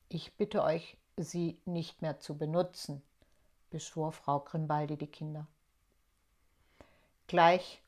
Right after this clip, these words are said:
kommen einige Damen und Herren von der Schulaufsicht und“, sie blickte sich hektisch um, als sie lautes Geklapper auf dem Flur hörte, und sie wollen selber ein Bild von den merkwürdigen Zuständen hier in der Schule machen.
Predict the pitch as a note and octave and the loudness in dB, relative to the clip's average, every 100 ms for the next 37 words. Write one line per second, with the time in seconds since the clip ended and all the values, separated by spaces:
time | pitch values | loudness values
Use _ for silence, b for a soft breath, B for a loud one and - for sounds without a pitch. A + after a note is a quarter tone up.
0 | - - F3 F3 - F3+ E3+ F3 E3 D3+ | -12 -4 -2 2 4 4 4 4 6 6
1 | D#3 E3 D#3+ E3 E3+ D#3+ D#3+ D#3 D#3 D3 | 6 0 0 2 2 2 0 -2 -4 0
2 | C#3+ - - E3+ - D#3 - D#3+ D3 - | -2 -2 -2 0 2 0 -2 -8 -6 -6
3 | C#3 D3 - _ _ _ _ _ _ _ | -6 -6 -12 _ _ _ _ _ _ _
4 | _ _ _ _ _ b b b - - | _ _ _ _ _ b b b -16 -14
5 | - _ F#3+ F3 - - D3+ - - - | -14 _ -4 -4 -6 -10 -10 -8 -12 -8
6 | - F#3 - F#3 - A#3+ G3 D3+ D#3 E3+ | -6 -6 -4 -2 6 8 8 6 4 6
7 | E3+ F3+ F#3 - F#3+ - G3 F3 E3+ E3+ | 8 8 4 2 2 6 6 8 6 4
8 | F#3 F3+ - F#3 F3+ F#3+ G3 B3+ C4 _ | -2 -4 -2 0 4 4 2 0 -2 _
9 | _ _ _ _ - B B B B B | _ _ _ _ -20 B B B B B
10 | B - A#3+ G#3+ G#3 G#3 - - - G#3+ | B 8 12 12 12 12 2 -2 4 8
11 | G#3+ A3 A3 G#3+ A3 A3 F#3 G3 G#3 A3 | 12 12 12 12 12 12 12 12 6 2
12 | - G3+ F#3 F#3 F#3 F#3 G3 F#3+ E3+ F3+ | 2 2 4 8 6 6 2 0 -6 -6
13 | - A3+ A3+ - E3+ E3+ F3+ E3+ F3+ E3+ | -2 0 0 2 2 2 -2 0 0 0
14 | E3+ E3 G3 G3+ F#3 D#3 C#3 | -2 -2 -4 -4 -4 -6 -8